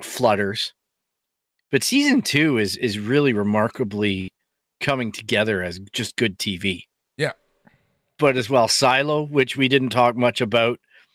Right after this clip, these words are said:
Speaker 1: that one I, I've invested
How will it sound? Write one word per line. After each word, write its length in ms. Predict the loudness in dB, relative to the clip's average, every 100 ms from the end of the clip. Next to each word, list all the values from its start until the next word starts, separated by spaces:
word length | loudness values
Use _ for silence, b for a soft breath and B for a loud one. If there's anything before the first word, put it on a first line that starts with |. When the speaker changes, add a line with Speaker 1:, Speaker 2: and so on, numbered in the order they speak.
| b b _ _ _
Speaker 1:
that 240 | -2 0 0
one 180 | -2
I, 240 | 0 0 -2
I've 200 | -4 -4
invested 720 | -4 -2 0 0 0 -6 -6